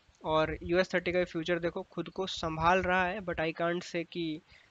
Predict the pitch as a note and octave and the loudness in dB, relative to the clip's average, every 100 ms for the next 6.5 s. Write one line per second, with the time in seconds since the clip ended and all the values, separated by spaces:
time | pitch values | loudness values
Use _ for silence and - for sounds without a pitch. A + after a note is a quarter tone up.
0 | - E3+ - F#3 - D#3+ D3 C#3 C#3 D3+ | -4 -4 4 2 4 -2 -2 -4 -8 -4
1 | F3+ F#3 E3+ D#3+ E3+ - G3+ G#3+ - E3 | -2 -2 -2 -2 -2 -2 -4 -4 -8 -6
2 | D#3 D#3 E3+ D#3+ D3+ D#3+ D#3 D#3+ D3+ D3+ | -4 -4 -4 -6 -4 -6 -6 -6 -4 -6
3 | - - D#3 E3 D3+ - A3 - D#3+ D3+ | -8 -8 -4 -4 -4 -8 -12 -8 -10 -8
4 | D#3 - E3+ D#3 E3 E3 D3+ - G3+ - | -8 -4 -2 -2 -2 -4 -6 -8 -14 -14
5 | _ _ _ _ - _ _ _ _ _ | _ _ _ _ -20 _ _ _ _ _
6 | - - - E3+ A#3+ | -20 -18 -12 -4 -4